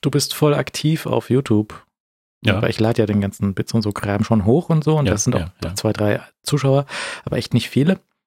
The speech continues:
Speaker 1: Ähm, weil das halt, äh, der Podcast ist halt schon, äh, hauptsächlich so ein, ein, äh, am Audio, am, am Stück durchhören Dingens wahrscheinlich.
Speaker 2: Ja.
Speaker 1: Aber irgendwie bin ich auf der Liste gelandet, wo YouTube das irgendwie fördern möchte und die haben so ein paar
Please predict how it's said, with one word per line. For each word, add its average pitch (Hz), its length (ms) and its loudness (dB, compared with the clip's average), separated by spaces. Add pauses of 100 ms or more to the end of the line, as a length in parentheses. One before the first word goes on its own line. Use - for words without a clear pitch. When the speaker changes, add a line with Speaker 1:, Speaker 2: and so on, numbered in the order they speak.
(360)
Speaker 1:
Ähm, 113 380 4
weil 107 100 2
das 107 160 0
halt, - 300 -2
äh, 110 120 0
der - 100 -4
Podcast 107 480 0
ist - 100 -10
halt 98 140 -2
schon, 107 300 2
äh, 101 180 -2
hauptsächlich 104 500 -4
so 110 220 -2
ein, 104 260 -4
ein, 98 200 -8
äh, 107 120 -8 (1300)
am 135 140 -4
Audio, 127 420 2
am, 123 120 -4
am 117 140 -2
Stück - 280 -2
durchhören 151 500 0
Dingens 165 340 2
wahrscheinlich. 160 400 2
Speaker 2:
Ja. 95 80 -6 (1160)
Speaker 1:
Aber 135 120 2
irgendwie 151 200 4
bin 143 120 4
ich 139 120 0
auf 131 100 0
der 127 100 2
Liste 139 280 0
gelandet, 127 420 0
wo 120 80 4
YouTube 123 380 0
das - 420 -4
irgendwie 110 320 0
fördern 127 500 2
möchte 104 360 0
und 113 120 -4
die 107 80 0
haben 117 120 -2
so 117 60 0
ein 113 100 0
paar 110 340 0